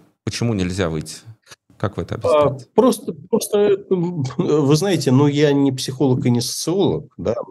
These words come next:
Speaker 2: я не, я не могу сказать, почему так. Но, э, вот это очень подробно исследовалось в рамках Фейсбука. Значит, э, вот, э, знаете, там друзья, друзья друзей, друзья друзей друзей.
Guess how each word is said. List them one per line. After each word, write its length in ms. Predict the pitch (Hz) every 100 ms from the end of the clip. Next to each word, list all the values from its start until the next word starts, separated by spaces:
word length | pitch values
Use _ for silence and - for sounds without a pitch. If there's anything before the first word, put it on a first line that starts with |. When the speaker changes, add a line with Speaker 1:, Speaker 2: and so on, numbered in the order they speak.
| 104
Speaker 2:
я 260 | 110 101 110
не, 340 | 107 107 113
я 140 | 110 107
не 80 | 107
могу 240 | 123 127
сказать, 420 | 127 90 85 80
почему 380 | - - 95 101
так. 320 | 101 78 76 - - - - -
Но, 680 | 113 123 120 117 110 104 -
э, 380 | 107 104 104
вот 340 | 98 110 113 -
это 600 | - 147 127 131 131 127
очень 360 | 127 139 127
подробно 680 | - 123 131 127 110 107 104 110
исследовалось 600 | 113 123 110 98 98 -
в 60 | 113
рамках 380 | 110 101 92
Фейсбука. 680 | - 120 90 76 78 - - _ _ _ _ _ -
Значит, 540 | 92 87 95 - -
э, 280 | 98 92 92
вот, 360 | 90 98 95 -
э, 220 | 95 85 104
знаете, 440 | 104 135 143 -
там 200 | 85 85
друзья, 440 | 82 104 104 170 156
друзья 480 | 92 98 98 98
друзей, 460 | 87 95 104 160 151
друзья 400 | 98 98 101 95
друзей 440 | 85 95 87 95
друзей. 640 | 85 95 110 123 175 151